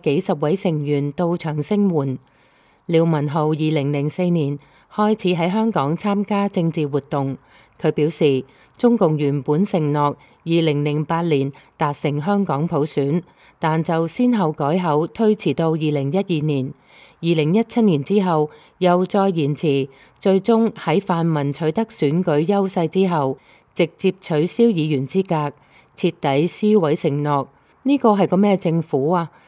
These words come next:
就係流氓政府。佢痛心咁話，共產黨嘅話唔能夠相信。講到創黨初衷，廖文浩話，喺中共打壓下，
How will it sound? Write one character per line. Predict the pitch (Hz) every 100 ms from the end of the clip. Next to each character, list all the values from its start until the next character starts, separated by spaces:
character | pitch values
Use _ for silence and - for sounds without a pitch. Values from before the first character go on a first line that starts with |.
| _
就 | - 160 160
係 | 175
流 | 170 147
氓 | 151 147
政 | 139 170
府。 | 170 156 143 185 - _ _ -
佢 | 165 151
痛 | 202 190
心 | 190 220 220
咁 | 165 170
話， | 160 143 143 _ _ _ _
共 | 165 165
產 | - 156 156 190
黨 | 151 160
嘅 | 190 165
話 | 147 139 139 -
唔 | - 160
能 | 160 156
夠 | 196
相 | 185 208 208
信。 | 208 160 147 156 _ _ _ _
講 | 147 147
到 | 196 208
創 | 196 190 196 190
黨 | 170 139
初 | 165 196
衷， | 196 208 196 190 - _ _
廖 | 180 175
文 | 170 147 151
浩 | 156
話， | 151 147 139 - _ _ _
喺 | - 147
中 | 185 240 240
共 | 180 160
打 | 156 156
壓 | 190 170
下， | 165 156 139